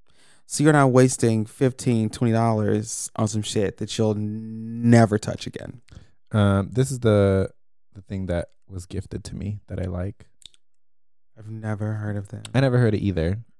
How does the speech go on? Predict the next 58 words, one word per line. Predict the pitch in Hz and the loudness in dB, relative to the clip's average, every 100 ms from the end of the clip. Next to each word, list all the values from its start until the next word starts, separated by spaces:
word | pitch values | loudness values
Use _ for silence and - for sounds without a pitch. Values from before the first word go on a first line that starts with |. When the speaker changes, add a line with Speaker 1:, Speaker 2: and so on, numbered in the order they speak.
| - | -2
Speaker 1:
Oh, | 262 | 2
it's | 247 | 2
Speaker 2:
Uh, | - | 2
Speaker 1:
vegan. | 320 240 123 107 117 - _ - | 0 0 -4 -4 -10 -20 _ -16
Speaker 2:
yeah, | 269 | -8
it's | 120 120 | -8 -4
vegan. | 131 131 127 | -4 -2 -2
It | 113 | 0
has | 107 107 | 0 0
all | 101 | -2
this | 101 | -2
stuff | - 95 | -4 -4
in | 92 | -2
it. | 85 85 | -4 -4
It | - | -6
smells | - 104 101 | -2 -2 0
good | - 90 | 0 0
and | 85 80 | 2 2
it | |
Speaker 1:
Bouncy | 123 139 - 170 | 4 4 2 -2
Speaker 2:
feels | 170 | -2
Speaker 1:
hold. | 135 110 139 117 107 110 110 - - 123 117 165 - - 98 | -2 -4 -4 -6 -8 -12 -18 -20 -20 -20 -20 -20 -20 -14 -8
Speaker 2:
Yeah, | 82 85 | -6 -8
so | _ 95 | _ -4
this | 98 104 | -4 -2
is | |
what | 101 | -2
I | 85 | -2
have | 85 | -4
right | 80 | -4
now. | 82 | -4
I | |
was | 98 | -4
like, | - - | -4 0
"Ooh, | 403 - | 0 2
I | 139 | 0
like | 135 135 160 302 - | 0 -2 -2 -4 -8
this." | 131 123 120 110 | -12 -4 0 2
Speaker 1:
Rosemary, | 123 139 143 143 131 135 143 143 143 156 | 2 2 2 -2 -6 -4 -4 -2 -4 -8
sage. | - - - 127 127 127 131 135 151 165 - - - - - - | -12 -16 -10 -8 -6 -6 -8 -10 -14 -20 -20 -20 -20 -20 -20 -8
Speaker 2:
Wait, | 143 110 | -2 2
what | 127 | 2
was | 135 | 2
your | 127 | 0
second | - 127 95 | -2 -2 -4
thing? | 82 78 - - _ | -8 -10 -14 -20 _
First | 117 - | -6 -2
one | 123 | -2
was | 104 | -2
get | 110 | -2
a | 110 | -2
trial | - 98 | -2 -2
size. | 95 85 82 98 | -2 -6 -6 -6
You | |
said | 95 90 | -8 -8
there | |
was | 76 | -8
two. | - 98 | -8 -8